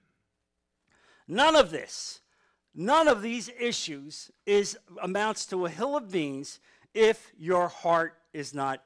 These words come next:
cleansed. Turn to Matthew chapter nine. This is an important topic.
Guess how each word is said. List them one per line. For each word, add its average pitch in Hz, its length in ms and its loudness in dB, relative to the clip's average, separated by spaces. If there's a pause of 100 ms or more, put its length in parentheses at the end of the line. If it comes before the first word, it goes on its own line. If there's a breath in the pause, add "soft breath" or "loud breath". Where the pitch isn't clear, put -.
cleansed. 113 560 -8 (320 soft breath)
Turn 247 300 2
to 208 120 -8
Matthew 175 640 -4
chapter 156 480 -6
nine. 120 460 -8 (1400)
This 190 180 -10
is 180 120 -10
an 160 80 -2
important 156 480 -8
topic. 120 420 -10